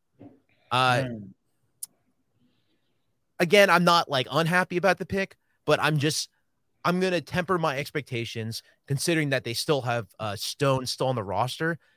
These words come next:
Speaker 1: and I'm really hoping he's just gonna win the job outright.
Speaker 2: Speaking of winning the job,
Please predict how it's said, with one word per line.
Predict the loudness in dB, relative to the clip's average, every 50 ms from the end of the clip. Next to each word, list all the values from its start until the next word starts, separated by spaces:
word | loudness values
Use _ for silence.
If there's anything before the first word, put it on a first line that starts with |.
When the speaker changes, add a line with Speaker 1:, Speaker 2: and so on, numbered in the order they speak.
| _ -4
Speaker 1:
and | -2 0
I'm | 0 0 -2
really | 0 2 4 4 6 6 4
hoping | 4 4 2 0 0 -4
he's | -6 -6
just | -6 -8 -8 -8
gonna | -8 -8
win | -6 -6 -6 -6
the | -6
job | -6 -4 -4 -4 -4
outright. | -8 -10 -10 -14 -18 -20 -20 -20 _ _ _ _ _ _ _ _ _ _ _ _ _ -20 -20 -20
Speaker 2:
Speaking | -20 -6 -2 0 2 2 4 4
of | 2 2 0
winning | -2 -4 -4 -4
the | -4
job, | -2 0 2 2 2 2 0 -2